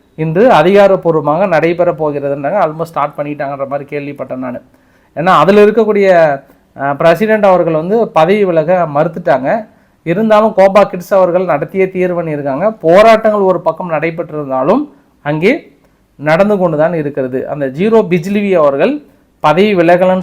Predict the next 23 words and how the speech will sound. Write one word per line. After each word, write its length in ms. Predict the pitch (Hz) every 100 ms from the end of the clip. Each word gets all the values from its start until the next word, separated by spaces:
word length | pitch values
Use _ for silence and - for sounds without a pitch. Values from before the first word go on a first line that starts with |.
| 180
சொல்லியிருந்தாங்க. 760 | 151 165 156 143 127 147 139 - _ _
இப்ப 220 | 160 160
இருந்தாலும் 580 | 160 180 208 180 185 254
நாங்க 580 | 180 156 160 196 165 139
அதிபருக்கான 480 | 185 185 185 175 147
தேர்தல் 380 | 160 160 156 135
நடத்துறோன்ற 360 | 131 139 131
மாதிரி 260 | 127 151 143
சொன்னாங்க. 240 | 120 117
So 200 | - 151 139
ஃபைனலா 360 | 151 175 190 185
நீங்க 240 | 180 180
எதிர்பார்க்கப்பட்ட 800 | 160 190 190 190 190 170 143 -
கிளைமேக்ஸ்க்கு 560 | 143 151 170 160 - -
முன்னாடி 680 | 143 143 151 151 123 190 254 _ _ _ _ - - _ -
உக்ரைன் 580 | 160 - 196 269 254 -
கமிகஸ்ட்ரோன் 800 | 165 185 208 214 - - 180 165 147
மூலியமா 460 | 143 139 165 240 - _ _ -
ரஷ்யானுடைய 760 | 147 - 214 196 165 151 135
சிட்டி 320 | 135 - 160 160
ஊரல் 340 | 165 180 175
அப்படின்ற 260 | 156 143 139
ஒரு 440 | 135 131 135